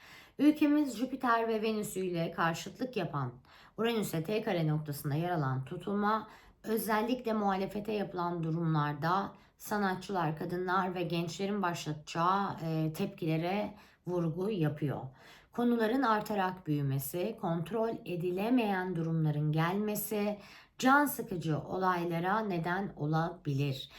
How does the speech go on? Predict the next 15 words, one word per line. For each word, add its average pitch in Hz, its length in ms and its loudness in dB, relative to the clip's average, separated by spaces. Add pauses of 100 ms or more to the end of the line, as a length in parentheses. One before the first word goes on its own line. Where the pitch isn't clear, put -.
(240)
Mars 302 320 6
kavuşumlu 165 760 -2
ve 170 180 -4
Uranüs'ün 208 500 0
T 220 160 -2
kare 185 240 0
noktasında 143 640 -2
olması, 156 640 -2 (380)
deprem 175 380 0
açısından 151 560 -2
özellikle 170 800 -2
Ege, 170 240 0
Marmara, 175 760 2 (400)
e, 147 320 0 (360)
ve 190 440 -2